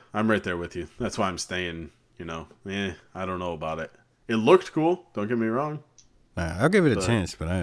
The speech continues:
Speaker 2: I don't expect
Speaker 1: I'll give it a
Speaker 2: anything out of
Speaker 1: chance,
Speaker 2: this
Speaker 1: too.
Speaker 2: game.
Speaker 1: I don't, I gave Just Cause three a chance, and there were some cool bits in it, but like Ben said,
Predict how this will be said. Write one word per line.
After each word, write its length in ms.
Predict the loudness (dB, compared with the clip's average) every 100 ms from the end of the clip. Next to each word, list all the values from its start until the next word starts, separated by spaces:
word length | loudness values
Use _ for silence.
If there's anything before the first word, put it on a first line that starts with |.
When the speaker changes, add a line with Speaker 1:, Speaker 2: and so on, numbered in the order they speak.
| 0
Speaker 2:
I 40 |
don't 180 | 0 0
expect 440 | -2 -4 -6 0
Speaker 1:
I'll 100 | 2
give 140 | 4 6
it 60 |
a 40 | 4
Speaker 2:
anything 200 | 4 2
out 60 |
of 40 | -2
Speaker 1:
chance, 20 | -4
Speaker 2:
this 100 | -4
Speaker 1:
too. 40 | -6
Speaker 2:
game. 120 | -6 0
Speaker 1:
I 100 | 4
don't, 260 | 6 4 -2 _ _ -2
I 100 | 4
gave 320 | 6 4 2
Just 220 | 0 0
Cause 220 | 0 -2
three 240 | -2 -2 -2
a 40 |
chance, 440 | -2 -2 -2 -4 -12 -12
and 220 | -6 -2
there 80 | -2
were 80 |
some 200 | -2 -6
cool 220 | -2 0 0
bits 300 | 0 -2 0
in 100 | 0
it, 280 | 0 -4
but 280 | -8 -8 -10 _
like 200 | -10 -8
Ben 180 | -6 -8
said, 300 | -6 -6 -6